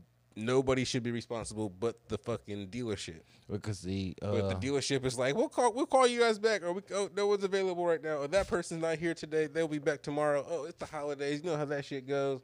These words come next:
Speaker 2: And plus, with most of those warranties, not to cut you off, they only wanna cover major shit. They don't wanna cover nothing that could possibly be caused by wear or tear. So they wanna cover your engine, engine, transmission, and any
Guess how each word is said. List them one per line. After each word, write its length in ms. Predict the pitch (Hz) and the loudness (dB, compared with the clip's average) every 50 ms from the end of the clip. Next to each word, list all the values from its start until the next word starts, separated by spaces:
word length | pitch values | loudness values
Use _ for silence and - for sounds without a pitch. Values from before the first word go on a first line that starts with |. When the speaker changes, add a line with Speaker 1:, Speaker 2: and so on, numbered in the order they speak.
| _ - - | _ -12 -8
Speaker 2:
And 140 | 101 101 - | -6 -4 0
plus, 240 | - 120 120 117 113 | 2 2 2 2 2
with 120 | 113 107 | 0 0
most 240 | 98 101 104 - - | 0 0 -2 -2 -2
of 60 | 101 95 | -2 -2
those 160 | 95 92 85 | -2 -2 -4
warranties, 440 | 87 87 101 104 101 98 - 85 85 | -4 -4 -4 -4 -4 -4 -6 -8 -6
not 180 | 92 87 82 - | -6 -6 -6 -8
to 60 | 82 | -10
cut 300 | - - 113 92 - - | -8 -6 -4 -4 -4 -4
you 120 | - 85 90 98 | -6 -2 0 0
off, 260 | 98 90 85 87 - _ _ _ - - _ - - | 0 0 0 -2 -6 _ _ _ -20 -20 _ -14 -8
they 140 | 85 87 87 | -6 -6 -4
only 280 | 92 101 104 98 95 95 | -2 -2 -2 -2 -2 -2
wanna 240 | 92 90 90 87 85 | -2 -4 -4 -6 -6
cover 320 | - - 107 92 80 80 80 | -6 -4 -4 -4 -4 -6 -6
major 380 | 85 90 92 92 90 82 82 | -6 -4 -4 -4 -6 -6 -6
shit. 400 | 85 - - 92 87 73 - - | -6 -6 -4 -4 -4 -6 -6 -8
They 120 | - 85 104 | -6 -4 -4
don't 180 | 107 104 101 | -2 -2 -2
wanna 180 | 104 104 101 95 | -4 -4 -4 -6
cover 320 | - - 101 92 87 87 | -4 -4 -4 -4 -4 -4
nothing 360 | 90 92 98 98 - - 90 | -4 -4 -4 -4 -6 -6 -6
that 160 | 90 90 92 - | -4 -6 -6 -8
could 120 | - 80 | -8 -6
possibly 460 | - - 92 95 - - 95 92 90 85 | -2 0 0 0 -2 -4 -6 -8 -8 -6
be 120 | 80 90 | -8 -10
caused 340 | 87 - - 90 87 87 87 | -10 -6 -4 -4 -4 -4 -4
by 120 | - 85 85 | -4 -4 -4
wear 220 | 82 82 85 85 80 | -4 -4 -2 -2 -4
or 40 | 78 | -4
tear. 260 | - - 92 80 71 76 - - - - - | -6 -6 -6 -6 -6 -8 -12 -18 -20 -20 -20
So 100 | - - | -14 -10
they 100 | 73 87 95 | -6 -6 -4
wanna 220 | 98 90 82 85 | -4 -4 -6 -8
cover 280 | - - 95 90 80 80 | -6 -6 -6 -6 -4 -6
your 140 | 78 78 73 - | -6 -8 -8 -6
engine, 520 | 90 104 107 110 107 104 95 104 104 98 | -4 -2 -2 0 -2 -2 -2 -4 -6 -6
engine, 540 | - 104 123 123 120 107 110 110 110 107 107 - _ _ _ _ | -4 -2 -2 -2 -2 -2 -2 -2 -2 -4 -6 -8 _ _ _ _
transmission, 960 | - - 120 113 110 107 104 101 95 107 110 104 104 - - 101 98 95 92 90 _ - - - - - | -6 -4 -2 0 0 0 0 -2 -2 -2 -2 -2 0 -2 -2 -2 -4 -4 -6 -8 _ -16 -20 -20 -14 -10
and 160 | - 95 90 - | -8 -8 -8 -6
any 480 | - 117 127 127 127 123 120 117 110 - | -4 -4 -2 -2 -2 -2 -4 -4 -6 -6